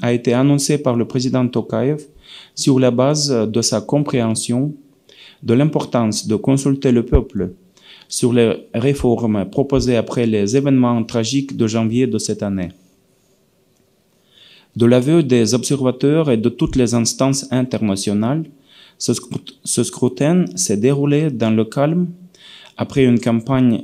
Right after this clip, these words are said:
électorale transparente et démocratique. Le taux de participation fut élevé, près de soixante-dix pour cent, et une nette majorité des électeurs a approuvé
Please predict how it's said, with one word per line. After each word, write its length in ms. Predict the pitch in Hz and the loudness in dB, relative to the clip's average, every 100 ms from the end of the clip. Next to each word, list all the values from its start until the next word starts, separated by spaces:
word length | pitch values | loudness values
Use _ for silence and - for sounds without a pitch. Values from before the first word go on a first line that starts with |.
| - | -2
électorale 520 | 113 113 117 113 113 | -2 -2 -4 -2 -2
transparente 760 | - 127 - 131 139 160 151 - | -2 -4 -2 -2 0 -2 -2 -4
et 200 | 117 104 | -2 0
démocratique. 800 | 117 120 117 113 - - - - _ _ _ - - _ | 0 0 -2 -8 -6 -10 -12 -20 _ _ _ -20 -20 _
Le 160 | 120 131 | 2 2
taux 200 | 127 175 | 4 4
de 100 | 165 | 4
participation 920 | - - - 123 - 120 - 151 147 | 0 -2 -4 -6 -2 -4 -2 0 0
fut 300 | 139 127 120 | 2 2 2
élevé, 580 | 123 127 127 110 87 80 - _ _ - - _ | 2 2 2 0 -2 -4 -12 _ _ -20 -20 _
près 160 | - 147 | 0 2
de 140 | 135 | 2
soixante-dix 720 | 123 120 117 127 127 117 135 | 2 0 0 2 2 0 -2
pour 260 | - 120 - | -4 4 6
cent, 240 | 120 90 - _ _ _ _ - - - - | 6 -2 -10 _ _ _ _ -20 -20 -20 -2
et 180 | 127 131 | 2 4
une 200 | 127 127 | 6 6
nette 340 | 160 160 - - | 4 0 -4 -2
majorité 720 | 120 117 120 113 113 147 160 | 0 0 2 0 0 0 0
des 240 | 135 117 117 | 2 0 2
électeurs 680 | 117 117 - 139 165 139 - | 0 0 0 0 0 -2 -2
a 200 | 87 135 | 0 -2
approuvé 600 | 151 156 135 107 85 | 0 -2 0 0 0